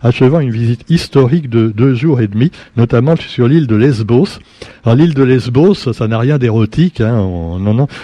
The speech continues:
Elle, elle est marquée, donc, l'île de Lesbos, par beaucoup de migrants qui y vont et, euh, qui espèrent trouver une terre d'accueil. Euh, voilà, euh, bientôt, euh, je sais pas, euh,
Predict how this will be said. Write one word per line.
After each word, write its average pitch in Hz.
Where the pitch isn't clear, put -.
Elle, 120
elle 120
est 127
marquée, 131
donc, 120
l'île 120
de 107
Lesbos, 107
par 107
beaucoup 143
de 123
migrants 123
qui 107
y 98
vont 123
et, -
euh, 127
qui -
espèrent 110
trouver 107
une 117
terre 120
d'accueil. 113
Euh, 101
voilà, 104
euh, 85
bientôt, 92
euh, 95
je 87
sais 98
pas, 143
euh, 95